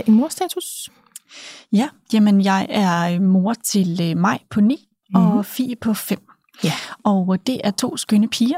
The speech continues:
Speaker 2: som, øh, som altid har haft lidt svært ved at falde i søvn. De der, øh, mega lange putninger. Og så har vi lige haft en periode, hvor det gik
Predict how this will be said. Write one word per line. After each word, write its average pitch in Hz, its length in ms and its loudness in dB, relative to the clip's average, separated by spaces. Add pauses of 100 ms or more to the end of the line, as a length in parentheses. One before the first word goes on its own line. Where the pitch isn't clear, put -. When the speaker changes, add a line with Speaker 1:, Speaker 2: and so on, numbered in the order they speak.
Speaker 2:
som, 202 420 2
øh, 180 500 0 (220)
som 202 160 0
altid 240 200 -2
har 220 80 -2
haft 254 160 -6
lidt 247 100 -4
svært - 280 -4
ved 233 320 -2
at 175 240 -2
falde 185 160 -4
i 180 40 -6
søvn. 240 400 -2
De 220 80 2
der, 208 160 -4 (280)
øh, 185 80 -2
mega 233 300 0
lange 202 240 0
putninger. 262 440 -2
Og 220 140 -2
så - 100 -4
har 254 40 -2
vi 277 60 -4
lige 277 120 -2
haft 285 160 -8
en 262 80 0
periode, 247 300 -2
hvor 226 200 0
det 220 240 -4
gik - 260 -6